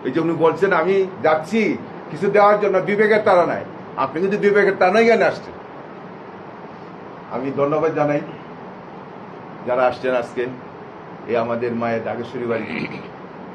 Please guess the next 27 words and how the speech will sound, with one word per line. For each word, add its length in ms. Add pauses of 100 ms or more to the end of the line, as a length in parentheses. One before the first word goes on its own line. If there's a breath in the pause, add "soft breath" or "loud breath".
(200)
এই 80
ঢাকেশ্বরী 440
বাড়ি 240
নিয়ে, 140
খেলা 220
নিয়ে 200
করে 200
কিন্তু 180
কেউ 80
ভালো 320 (280)
হইতে 180
পারে 160
না। 100 (840)
আমি 120
আমার 180
বিশ্ববিদ্যালয়, 540
ইউনিভার্সিটিতে 560
দেখছি, 240
অনেক, 180
অনেক 200
কিছু 180
করছে, 300 (300)
তাদের 200
অস্তিত্ব 360
নাই। 180 (1700)
মক্কা, 560
মদিনা, 600